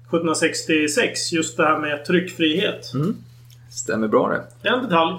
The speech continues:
Speaker 1: fortsätt.
Speaker 2: Det är en detalj. Ja, jo, men och när man tog det bes-, eh, man hotade med att gå ut i strejk då, kungen skulle göra det, så var Gustav den tredje, förlåt, kronprins Gustav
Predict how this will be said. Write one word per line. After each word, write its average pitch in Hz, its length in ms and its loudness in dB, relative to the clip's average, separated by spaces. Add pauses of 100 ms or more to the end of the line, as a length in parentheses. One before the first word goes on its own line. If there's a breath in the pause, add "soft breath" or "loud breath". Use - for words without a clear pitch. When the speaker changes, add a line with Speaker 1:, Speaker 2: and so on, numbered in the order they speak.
Speaker 1:
fortsätt. 180 320 -4
Speaker 2:
Det 143 80 -2
är 165 40 4
en 175 80 0
detalj. 113 420 0 (520 loud breath)
Ja, 143 340 4
jo, 170 140 6
men 165 200 2
och 143 240 0
när 127 420 6
man 127 680 0
tog 165 160 4
det 117 140 6 (640)
bes-, 123 300 -4 (140)
eh, 117 60 0
man 127 180 2
hotade 135 580 4
med 113 200 -2
att 110 180 -4
gå 120 60 4
ut 117 160 2
i 113 40 -4
strejk 113 320 2
då, 107 120 0
kungen 113 200 -2
skulle 107 160 0
göra 101 100 2
det, 110 120 -2 (260)
så - 120 0
var 131 80 6
Gustav 110 520 0 (140)
den 113 160 0
tredje, 107 340 2 (280)
förlåt, - 320 -2
kronprins 113 380 -2
Gustav 107 440 -2